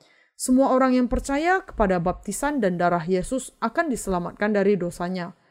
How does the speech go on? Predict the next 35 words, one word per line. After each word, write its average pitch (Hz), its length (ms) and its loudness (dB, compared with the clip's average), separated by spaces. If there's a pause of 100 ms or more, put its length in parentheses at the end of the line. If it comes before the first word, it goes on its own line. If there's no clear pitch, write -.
(240)
Sama 311 440 4
pastinya 220 640 0
dengan 180 320 -6
kenyataan 196 520 -4
bahwa 180 360 0
Yesus 180 440 -4
adalah 196 440 2
anak 185 240 -6
Allah, 202 300 6 (460)
mereka 277 240 0
yang 381 160 0
ditebus 214 440 -2
dari 285 200 2
dosa-dosanya 190 800 -2
dengan 185 240 -6
percaya 220 320 -4
kepada 185 240 -4
baptisan 196 560 -4
dan 185 240 -2
darah 175 320 0
Kristus - 560 -4 (360)
akan 359 320 0
menjadi 202 320 2
anak-anak 180 400 -6
Allah. 190 300 2 (680)
"Karena 247 320 0
kamu 247 240 2
semua 277 440 2
yang 233 120 -2
dibaptis 180 480 -2
dalam 175 320 -2
Kristus - 520 -4
telah 320 240 2
mengenakan 175 600 -4
Kristus." - 600 -6